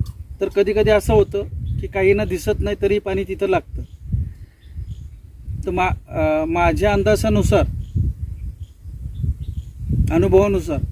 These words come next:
ह्या आजूबाजूच्या परिसरात एकतर ह्या लाईनला किंवा ह्या लाईनला कुठंतरी देवस्थानाचा, अ, इथं असू शकतं, एक शंकराच्या पिंडीचं अस्तित्व असू शकतं, असा माझा अंदाज आहे.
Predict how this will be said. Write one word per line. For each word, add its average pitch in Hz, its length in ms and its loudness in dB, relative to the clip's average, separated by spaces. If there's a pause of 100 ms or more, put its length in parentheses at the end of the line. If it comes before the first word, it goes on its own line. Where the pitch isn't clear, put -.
(260)
ह्या - 600 2
आजूबाजूच्या 202 600 0
परिसरात 196 540 0 (840)
एकतर - 260 0
ह्या 185 200 2
लाईनला 196 360 0
किंवा 196 220 -2
ह्या 185 160 2
लाईनला - 560 4 (460)
कुठंतरी 185 420 -2
देवस्थानाचा, 190 920 -2 (280)
अ, 185 380 -6 (420)
इथं 196 460 -4 (500)
असू 170 200 -8
शकतं, - 340 -4 (560)
एक - 120 -8
शंकराच्या 202 600 0
पिंडीचं 196 560 0
अस्तित्व - 480 -2
असू 185 220 0
शकतं, - 280 -4
असा - 180 2
माझा 185 300 2
अंदाज 180 340 4
आहे. 175 80 -4